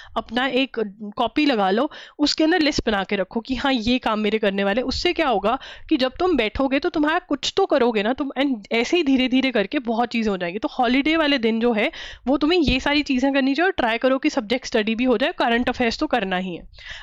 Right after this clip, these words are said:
अगर हम प्लान की बात करें तो कैसे पढ़ना है, देखो यार अगर आप सिक्सटीन से भी स्टार्ट करो, वैसे सिक्सटीन से क्यों स्टार्ट करना है, टेंथ से ही स्टार्ट करो,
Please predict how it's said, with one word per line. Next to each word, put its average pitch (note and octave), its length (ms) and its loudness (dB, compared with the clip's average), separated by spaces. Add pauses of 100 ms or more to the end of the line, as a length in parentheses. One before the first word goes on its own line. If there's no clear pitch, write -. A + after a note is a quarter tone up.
(100)
अगर D4+ 220 2
हम A#4 160 -2
प्लान B3 320 0
की D4 120 -2
बात G#3 240 -2
करें G#3+ 240 0
तो D4+ 100 -6
कैसे A#3+ 340 -2
पढ़ना F3+ 280 -4
है, F3 100 -12 (140)
देखो C4 220 0
यार D4+ 160 2
अगर C#4+ 160 2
आप D#4 100 2
सिक्सटीन C4+ 420 2
से C4 160 0
भी B3 100 0
स्टार्ट G3 240 -4
करो, F#3+ 160 -2
वैसे A3 220 0
सिक्सटीन B3+ 400 -2
से C#4 120 -2
क्यों A3+ 180 -2
स्टार्ट A3+ 240 -4
करना G#3+ 180 -2
है, C#4 100 -4
टेंथ A3+ 220 0
से A3 140 -2
ही A#3+ 160 0
स्टार्ट G3+ 260 -2
करो, G3+ 260 -2